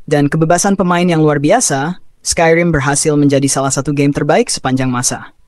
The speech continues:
Meskipun memiliki beberapa kekurangan, kelebihan yang ditawarkan jauh lebih banyak, membuat game ini layak dimainkan berulang kali.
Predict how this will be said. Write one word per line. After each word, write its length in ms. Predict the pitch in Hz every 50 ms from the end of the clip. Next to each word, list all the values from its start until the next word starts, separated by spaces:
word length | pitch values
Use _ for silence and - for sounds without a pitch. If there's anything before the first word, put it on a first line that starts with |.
| - - _ - - - - - _ _ _ _ - - - - - - _ - - - _ - -
Meskipun 480 | - 180 - - 202 185 - 262 277 269
memiliki 400 | 254 226 202 180 170 - 214 208
beberapa 400 | 170 170 156 156 156 143 - 147
kekurangan, 720 | - - - 147 139 151 185 220 180 139 156 196 220 - _ -
kelebihan 480 | - 156 151 139 143 139 147 147 147
yang 80 | 147 143
ditawarkan 560 | 143 135 143 139 139 139 - 147 139 135 135
jauh 240 | - 147 170 226 247
lebih 240 | 208 160 147 143 131
banyak, 320 | 135 123 117 123 156 202 - - - - - - - - - 170
membuat 320 | 165 170 160 170 170 165
game 240 | - 156 156 156 160
ini 400 | 233 175 190 208 226 233 233 - - -
layak 400 | 180 175 180 190 190 185 - 160
dimainkan 640 | 147 143 135 131 131 131 - 135 131 127 127 127
berulang 320 | 135 131 131 135 127 120 123
kali. 480 | 120 131 131 127 123 117 - - -